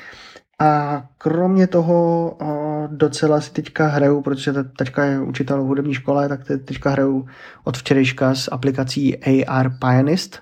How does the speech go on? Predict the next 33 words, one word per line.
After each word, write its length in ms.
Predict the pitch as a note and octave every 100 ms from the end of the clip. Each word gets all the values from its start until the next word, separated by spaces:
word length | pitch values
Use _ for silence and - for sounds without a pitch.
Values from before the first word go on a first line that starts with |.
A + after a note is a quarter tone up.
| _
která 180 | - B2
by 100 | C3
mohla 240 | C3 C3
zajímat 360 | B2+ B2+ B2+ B2+
tebe 240 | B2+ B2+
z 60 | B2+
toho 160 | C3
pohledu 340 | B2+ B2+ C3 C3
A 300 | B2+ A#2+ B2+
R. 120 | E3 - - - - - - - _ _ -
A 520 | C#3+ C#3 C#3 C#3 C#3 C#3 C3 - _ _ _ _ - - - -
a, 720 | C#3 C#3 C#3 C#3 C3+ C3+ C3+ C3
která 160 | D3+
je 60 | D#3
vlastně 300 | D3 - D3+
o 200 | - -
klavíristovi, 680 | - C#3+ E3 E3 E3 D#3 D3+
že 80 |
když 200 | C#3+ C#3
si 140 | - C#3
to 180 | C3 C3+
namíříš, 380 | D3+ D3+ D3
tak 200 | B2+ C3+
vidíš 200 | C3+ C3
klavíristu, 500 | C3 C#3+ C3+ C3 B2+
jak 100 | C3+ C3
hraje 160 | C3
na 80 | B2+
nějakém 280 | B2+ B2 C3
virtuálním 460 | B2+ B2+ B2+ B2
na-, 100 | B2 C3 -
a, 300 | C#3 C3 C3
klavíru. 500 | C3 D3+ E3+ E3 E3